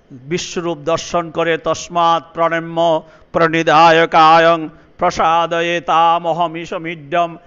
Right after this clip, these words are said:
এ প্রভু, তোমাকে আমি ভুলণ্ঠিত হয়ে প্রণাম করছি, সাষ্টাঙ্গে প্রণাম করছি। আমার বলতে আর কিছুই নেই, সব তোমার, সব তোমার কাছে সমর্পণ করলাম।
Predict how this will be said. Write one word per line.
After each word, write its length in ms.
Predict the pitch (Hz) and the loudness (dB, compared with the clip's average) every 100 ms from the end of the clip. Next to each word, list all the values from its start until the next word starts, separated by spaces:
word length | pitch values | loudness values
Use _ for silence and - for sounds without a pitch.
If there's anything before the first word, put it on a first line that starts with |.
| _ | _
এ 140 | - 170 | -8 -6
প্রভু, 300 | 147 175 175 | -4 -6 -6
তোমাকে 420 | 175 175 175 175 | -6 -2 -2 -2
আমি 180 | 165 170 | -4 -4
ভুলণ্ঠিত 680 | 156 175 175 175 - 156 170 | -2 0 0 -2 -6 -4 0
হয়ে 260 | 160 165 | 2 0
প্রণাম 480 | 156 180 160 160 156 | 0 -2 0 0 -2
করছি, 500 | 165 160 - 160 151 147 _ - | -8 -8 -8 -10 -10 -14 _ -12
সাষ্টাঙ্গে 800 | - 180 - - 185 190 185 | -6 -4 -4 0 0 0 -8
প্রণাম 500 | 180 180 170 165 160 143 | -10 -8 -4 -4 -4 -10
করছি। 500 | 180 - - 165 160 _ _ _ _ | -14 -12 -10 -10 -10 _ _ _ _
আমার 420 | 127 151 160 156 | -6 -4 -4 -4
বলতে 360 | 151 156 151 156 | -6 -10 -8 -6
আর 140 | 151 | -6
কিছুই 460 | 147 156 - 170 143 | -6 -14 -12 -12 -8
নেই, 360 | 147 147 139 139 _ _ | -6 -6 -8 -16 _ _
সব 300 | _ 127 151 156 _ | _ -8 -6 -8 _
তোমার, 440 | 160 151 147 143 139 160 _ _ | -8 -4 -2 -4 -6 -18 _ _
সব 300 | _ 180 160 165 - | _ -4 -4 -4 -8
তোমার 320 | 160 160 156 | -4 -4 -4
কাছে 280 | 156 151 156 | -6 -6 -8
সমর্পণ 640 | - 147 156 127 147 143 | -8 -6 -6 -2 0 0
করলাম। 600 | 123 151 147 147 143 135 | 0 0 2 4 2 0